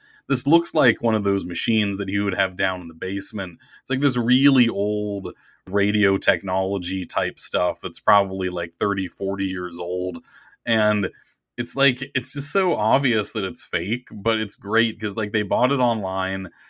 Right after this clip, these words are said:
There's an instruction manual that comes with it. There are even these crystals that go into the top. In fact, Napoleon, when he turns it on, he's like, "Hold on." He's like, "I forgot,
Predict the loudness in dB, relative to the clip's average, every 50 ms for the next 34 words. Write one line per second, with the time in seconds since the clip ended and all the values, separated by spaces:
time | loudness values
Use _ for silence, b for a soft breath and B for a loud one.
0 | b b b -4 0 0 2 2 2 0 -2 -2 -4 -6 -6 -2 2 2 2 2
1 | 2 4 4 6 8 6 6 6 4 4 4 2 2 0 -2 -2 0 -2 0 0
2 | 0 -2 -2 0 0 0 0 0 0 0 -2 -4 b b b b b b 2 2
3 | 4 4 0 -2 -2 -2 0 2 2 2 0 -2 -10 -10 -8 -6 -4 -4 -4 -4
4 | -2 -2 -2 -2 -4 -4 -4 -4 -2 -2 0 0 2 0 0 0 0 0 0 -2
5 | -4 -4 -6 -4 0 0 0 0 -2 _ _ _ _ _ _ _ _ -6 -4 0
6 | 0 2 2 2 0 0 0 0 0 2 2 2 4 4 4 4 4 4 2 0
7 | 0 0 0 2 2 2 2 2 4 4 4 4 4 2 2 0 0 0 2 2
8 | 0 0 -2 b b b b b b -2 0 4 6 6 6 6 2 0 -2 -6
9 | -10 -14 -14 -14 -10 -10 -8 -8 -8 -8 -4 -4 -2 2 2 2 2 2